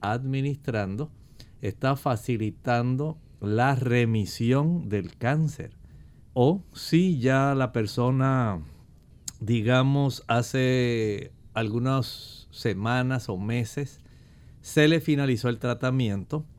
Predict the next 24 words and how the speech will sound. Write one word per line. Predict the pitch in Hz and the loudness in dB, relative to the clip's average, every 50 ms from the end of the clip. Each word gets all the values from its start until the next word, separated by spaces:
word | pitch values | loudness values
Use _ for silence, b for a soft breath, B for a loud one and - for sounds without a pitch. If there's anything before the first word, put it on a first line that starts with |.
| - - - - - - | -20 -20 -20 -20 -12 -4
y | - 135 151 165 | -2 0 2 2
deseamos | 160 147 147 123 - - 117 113 120 127 135 139 143 135 | 2 2 0 0 0 0 0 0 0 0 0 -2 -2 -4
saber | - - - 110 104 101 113 123 135 147 156 151 | -4 -4 -2 -2 0 0 0 0 2 2 0 -2
si | 143 - - 120 | -2 -4 -4 -4
la | 110 113 107 | -2 -4 -4
persona | 95 104 104 95 - - 120 117 120 127 135 135 135 131 131 127 123 117 110 101 - | -4 -6 -8 -8 -6 -6 -4 -4 -2 -2 -2 -2 -2 -2 -2 -2 -2 -4 -6 -8 -8
está | 104 - - - 120 127 | -8 -8 -6 -4 -2 -2
en | 135 135 | 0 0
remisión | 127 123 120 120 110 110 110 104 87 - - - 123 135 147 165 175 180 170 - - - | 0 0 0 0 0 0 0 -2 -4 -6 -4 -2 0 0 0 0 0 -2 -4 -8 -4 0
o | 139 143 156 185 185 b b b b b b b b b b b b - | 2 2 2 2 0 b b b b b b b b b b b b -2
ha | 113 120 131 143 | 0 2 2 2
habido | 143 143 143 143 147 147 151 156 156 151 | 2 2 2 2 2 2 2 0 0 0
una | - - 127 135 143 147 147 135 123 | -2 -2 -2 -2 0 0 0 0 0
reactivación | 107 110 110 113 127 131 139 143 143 139 - - - - 117 113 110 107 101 95 - - - 113 117 127 135 135 131 120 107 - 78 92 | 0 -2 -2 -2 0 0 0 0 -2 -4 -8 -14 -10 -6 -4 -4 -2 -2 -4 -6 -10 -8 -4 -2 -2 0 0 -2 -2 -4 -6 -8 -10 -8
de | 90 95 95 | -8 -6 -8
ese | 95 - - 117 104 - | -8 -6 -6 -6 -6 -6
cáncer, | - 123 123 135 139 123 - - 101 87 | -4 -4 -2 -2 -2 -4 -4 -6 -6 -6
si | - - 110 101 | -6 -4 -4 -4
ese | 95 - - 123 113 | -4 -4 -6 -8 -6
cáncer | - 123 113 113 113 110 - 127 123 107 B B B B B B B B B B | -4 -4 -4 -2 -4 -4 -4 -4 -4 -4 B B B B B B B B B B
ha | - 117 127 139 143 139 | 0 2 4 6 6 4
vuelto | 131 120 123 131 135 135 - - 143 | 4 2 0 0 0 -2 -2 -2 0
a | 135 123 | 0 0
reaparecer. | 113 113 113 123 120 120 117 110 - - 120 110 107 104 104 92 - - - 123 123 120 113 107 - - | 0 -2 -2 -2 -2 -2 -2 -4 -6 -6 -6 -4 -4 -4 -6 -6 -8 -4 -2 -2 0 0 -2 -4 -6 -14